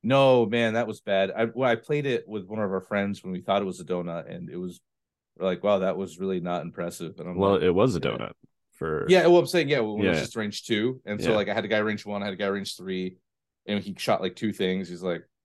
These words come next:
Speaker 1: "That doesn't feel like a one pip." I'm like, "No, not really." Um, but, uh, being able to, I like him better than two Rebel strike teams now because of the ability, the reliability to get over cover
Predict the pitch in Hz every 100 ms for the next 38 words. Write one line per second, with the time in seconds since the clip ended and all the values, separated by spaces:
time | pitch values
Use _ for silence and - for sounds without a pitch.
0 | _ _ 104 120 110 - 107 101 82 87
1 | - 95 107 98 - - 85 87 175 170
2 | 143 139 131 110 95 - _ _ _ _
3 | _ 95 98 92 85 82 _ _ _ 101
4 | 110 101 120 104 90 78 127 127 143 135
5 | 131 113 104 - 98 117 131 147 - 127
6 | 110 104 117 131 139 _ - 98 92 120
7 | 113 104 92 - - 90 - - - -
8 | - _ _ _ _ _ _ _ _ 73
9 | 76 76 - _ 98 107 95 98 90 95
10 | 90 80 107 104 85 101 98 92 92 101
11 | 101 104 107 92 98 101 95 92 85 82
12 | 90 85 82 90 -